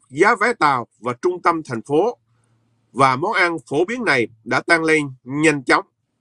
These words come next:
Ông Paul Junos là chủ của cửa hàng pizza ở Greenport,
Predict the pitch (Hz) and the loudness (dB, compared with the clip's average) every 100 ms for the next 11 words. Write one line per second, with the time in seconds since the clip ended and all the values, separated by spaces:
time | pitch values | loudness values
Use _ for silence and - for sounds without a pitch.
0 | _ _ _ _ _ _ _ _ _ _ | _ _ _ _ _ _ _ _ _ _
1 | _ _ _ _ _ _ _ - 170 170 | _ _ _ _ _ _ _ 0 2 2
2 | 165 147 - 185 175 160 170 165 165 214 | -4 -14 -2 2 2 2 2 2 2 0
3 | - - 131 131 127 _ _ 151 170 240 | -16 -4 2 2 2 _ _ 2 2 2
4 | 202 - 190 160 127 113 202 - 170 151 | -2 0 0 0 -2 -2 -2 2 4 4
5 | 135 - 117 156 - 165 151 160 151 | -2 -8 -4 -4 2 0 2 -2 -2